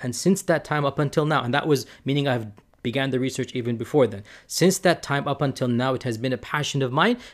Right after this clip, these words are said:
and I have been reading and reading and asking and debating and talking, and alhamdulillah, thumma alhamdulillah, I have, and many people have, answers to each and every issue that is being thrown, uh, against our religion and book by,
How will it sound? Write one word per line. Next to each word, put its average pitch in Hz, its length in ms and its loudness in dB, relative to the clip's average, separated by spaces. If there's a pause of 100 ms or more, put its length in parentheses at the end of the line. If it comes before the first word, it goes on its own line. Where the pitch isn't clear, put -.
and 151 120 0
I 156 60 2
have 147 160 -2
been 135 160 -2
reading 165 420 0
and 120 200 -6
reading 156 360 2
and 123 140 -6
asking 165 540 -2 (180)
and 107 120 -6
debating 165 520 4 (160)
and 123 100 -4
talking, 170 480 2 (160)
and 151 120 0
alhamdulillah, 147 920 4
thumma 147 220 0
alhamdulillah, 127 760 2 (320)
I 165 160 4
have, 156 340 2
and 135 180 2
many 175 240 10
people 131 380 0
have, 131 320 0 (200)
answers 151 520 0
to - 180 -6 (100)
each 196 380 4
and 147 160 0
every 147 460 4
issue 175 320 4
that 131 120 0
is 127 140 0
being 131 180 -2
thrown, 151 380 2 (240)
uh, 120 300 0
against 139 420 0
our 139 160 4
religion 135 380 2
and 127 120 0
book 151 220 4
by, 131 300 2